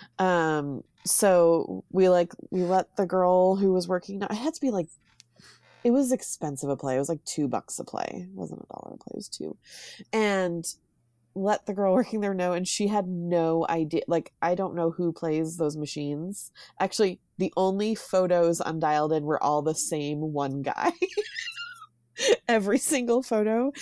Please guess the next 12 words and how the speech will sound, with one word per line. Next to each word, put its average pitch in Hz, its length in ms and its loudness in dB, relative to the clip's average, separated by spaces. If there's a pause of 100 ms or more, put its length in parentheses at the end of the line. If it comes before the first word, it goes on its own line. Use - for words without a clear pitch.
(120)
I 233 140 -4
was 226 120 2
like, 226 160 2
"Oh, 247 300 4
just 202 240 -2
nobody 220 300 2
plays 240 480 -2
these." 139 520 -2
Like, 165 160 -4
it - 100 -2
was 202 160 2
weird. 180 500 2